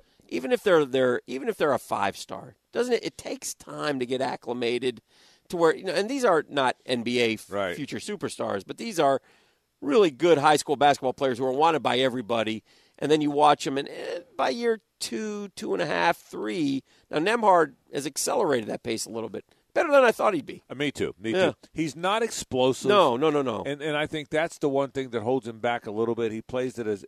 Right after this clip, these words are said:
Speaker 2: uh, uh,
Speaker 1: At a pace
Speaker 2: in a
Speaker 1: that's
Speaker 2: very
Speaker 1: a little s-,
Speaker 2: correct, very,
Speaker 1: deliberate.
Speaker 2: a very deliberate
Speaker 1: Yeah,
Speaker 2: pace. And
Speaker 1: yeah,
Speaker 2: I see,
Speaker 1: yeah.
Speaker 2: but, and Glover, who's not nearly as good, but plays fast.
Speaker 1: Yes.
Speaker 2: So I think is if, if he comes out, which people think he will,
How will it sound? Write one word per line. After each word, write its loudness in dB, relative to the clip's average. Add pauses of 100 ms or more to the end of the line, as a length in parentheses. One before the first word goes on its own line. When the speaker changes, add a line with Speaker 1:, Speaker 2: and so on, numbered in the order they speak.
Speaker 2:
uh, -6
uh, -4
Speaker 1:
At -2
a -8
pace -2
Speaker 2:
in -2
a -2
Speaker 1:
that's -4
Speaker 2:
very 2
Speaker 1:
a 4
little 2
s-, -8
Speaker 2:
correct, 0
very, 4
Speaker 1:
deliberate. 4
Speaker 2:
a -2
very 2
deliberate -4
Speaker 1:
Yeah, -2
Speaker 2:
pace. -12
And -4
Speaker 1:
yeah, -2
Speaker 2:
I -6
see, -6
Speaker 1:
yeah. -6 (220)
Speaker 2:
but, 0
and -6
Glover, 2
who's 0
not -6
nearly -2
as -4
good, 2
but -6
plays -6
fast. -4
Speaker 1:
Yes. 0
Speaker 2:
So 0
I 2
think -6
is -12
if, -6
if -8
he -6
comes -8
out, 0 (120)
which -12 (300)
people -8
think -12
he -10
will, -2